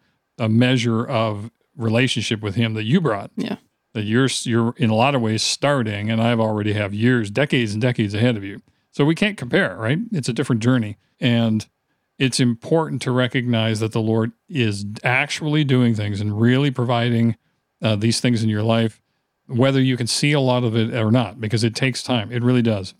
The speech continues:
Speaker 1: But see, what are we looking for is the second point. How do you measure whether or not you're growing? And so I use terms like, uh,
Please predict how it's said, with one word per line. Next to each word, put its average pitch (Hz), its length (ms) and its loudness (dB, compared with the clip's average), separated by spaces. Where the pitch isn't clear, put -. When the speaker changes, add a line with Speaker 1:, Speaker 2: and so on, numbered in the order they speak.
Speaker 1:
But 127 380 -2
see, 131 440 2
what 143 180 2
are 143 40 4
we 135 100 4
looking 135 300 2
for 101 380 -2
is 120 220 0
the 110 100 0
second 110 320 0
point. 101 300 -6
How 185 380 2
do 143 140 4
you 120 240 6
measure 104 500 0
whether 113 240 2
or 107 40 2
not 107 240 0
you're 101 100 -8
growing? 98 420 -2
And 117 100 -2
so 127 160 2
I 123 80 2
use 139 220 2
terms 120 320 0
like, 110 280 -2
uh, 101 140 0